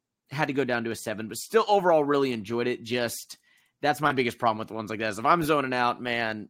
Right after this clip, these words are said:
uh, that doesn't happen with a top five, ten, probably fifteen, you know, for sure, like, top ten scary movie.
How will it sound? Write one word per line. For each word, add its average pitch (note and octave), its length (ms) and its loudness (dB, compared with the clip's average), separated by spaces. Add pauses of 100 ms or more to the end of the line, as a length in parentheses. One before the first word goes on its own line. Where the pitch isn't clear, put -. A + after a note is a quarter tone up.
(120)
uh, A2 680 2 (1040)
that F3 220 6
doesn't F3 200 4
happen C3 240 4
with A#2 140 -4
a G#2 40 -6
top - 300 0
five, A2+ 360 2
ten, G#2 640 -6 (760)
probably C3 500 2
fifteen, A2+ 600 -6 (180)
you B2 120 -6
know, F#2+ 360 -10
for F3+ 180 -2
sure, F#3+ 200 4
like, D3 140 2
top C3 200 0
ten G#2 400 -8
scary G#2+ 320 -6
movie. E2 380 -14